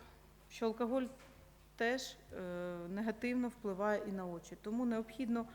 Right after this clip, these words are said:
уникати вживання спиртних напоїв. Тоді не буде ран і червоних очей, не буде двоїння в очах і збережеться чужовий, чудовий зір.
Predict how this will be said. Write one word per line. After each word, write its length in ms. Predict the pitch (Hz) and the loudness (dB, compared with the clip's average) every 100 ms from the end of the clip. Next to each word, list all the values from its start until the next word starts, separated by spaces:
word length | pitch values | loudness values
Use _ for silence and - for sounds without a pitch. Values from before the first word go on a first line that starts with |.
| - | -12
уникати 580 | - 226 233 233 214 180 170 | 0 2 2 2 2 0 -6
вживання 400 | 185 196 233 226 | -4 0 0 -2
спиртних 420 | - 190 - 196 - | -6 -10 -8 -8 -6
напоїв. 420 | 185 - 175 170 - | -6 -4 -4 -6 -8
Тоді 240 | 208 214 285 | -8 2 4
не 120 | 247 | 4
буде 260 | 208 196 | 2 0
ран 220 | 202 233 254 | 0 0 0
і 40 | 196 | -4
червоних 520 | - 190 208 185 - | -8 -4 -4 -4 -8
очей, 360 | - 240 254 262 - - - - - | -4 -2 -2 -4 -16 -20 -20 -20 -6
не 100 | 208 | -4
буде 260 | 196 214 196 | 0 0 0
двоїння 520 | 175 202 208 262 254 | -2 -2 2 2 2
в 40 | |
очах 300 | 226 226 214 214 | 0 2 0 0
і 40 | 208 | -8
збережеться 580 | 185 185 185 220 220 190 | -6 -4 -2 -2 -2 -8
чужовий, 480 | - 185 190 208 - - | -8 -8 -6 -6 -10 -16
чудовий 460 | - 202 214 214 208 180 | -12 -4 0 0 -2 -4
зір. 260 | - 170 | -8 -8